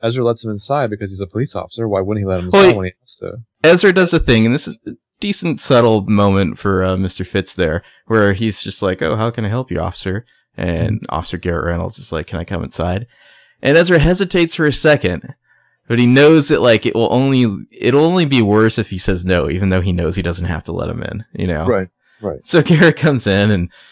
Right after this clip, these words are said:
Speaker 2: takes a look at the paper bags that are still there on the couch and is like, "Huh, I'm not
Speaker 1: Yeah.
Speaker 2: gonna,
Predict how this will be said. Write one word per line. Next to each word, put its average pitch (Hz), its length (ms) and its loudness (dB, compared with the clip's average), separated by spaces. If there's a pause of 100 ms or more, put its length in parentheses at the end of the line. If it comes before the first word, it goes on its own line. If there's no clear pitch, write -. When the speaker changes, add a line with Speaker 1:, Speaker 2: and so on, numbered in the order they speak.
(280)
Speaker 2:
takes 113 300 2
a 113 60 0
look 98 260 2
at 104 60 -2
the 95 100 -4
paper 98 360 0
bags 90 420 0
that 98 80 -2
are 92 80 -2
still 95 240 -2
there 92 240 2
on 98 80 2
the 87 100 -2
couch 92 460 -2
and 92 140 -2
is 85 120 -8
like, 90 260 -4 (120)
"Huh, 90 560 -4 (220)
I'm - 180 -14 (320)
not 113 220 0
Speaker 1:
Yeah. 113 60 2
Speaker 2:
gonna, 98 160 -2